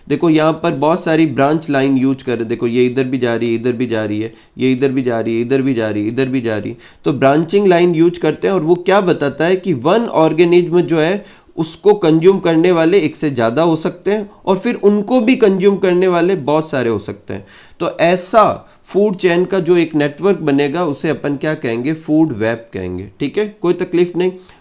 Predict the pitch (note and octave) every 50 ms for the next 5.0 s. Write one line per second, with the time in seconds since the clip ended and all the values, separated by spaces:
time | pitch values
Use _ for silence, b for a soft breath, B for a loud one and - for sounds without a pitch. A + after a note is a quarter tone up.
0 | B - - - G#3 A3+ A#3+ G3 E3 E3 E3 E3+ E3 D#3+ E3 F3+ G3 F#3 F3+ F3
1 | - F3 F3 F3+ F3 B B B B B _ C#3+ E3 F3 G3+ A#3 A#3+ A#3 F3+ -
2 | E3 E3+ E3+ A#3 - G3 G3 F3+ F#3+ G#3 G3+ G#3 F#3 G3 - - - _ _ -
3 | B2+ A#2+ D#3 F3 F3+ E3 - F3+ G3 G3+ - - D#3 E3 F3+ G3 F#3+ G3 G#3 G3+
4 | G3 G3 G3+ G#3 - F#3+ F3+ F#3 F#3 F#3 F#3+ G3 F#3 E3+ E3 E3 G3 G3+ G3+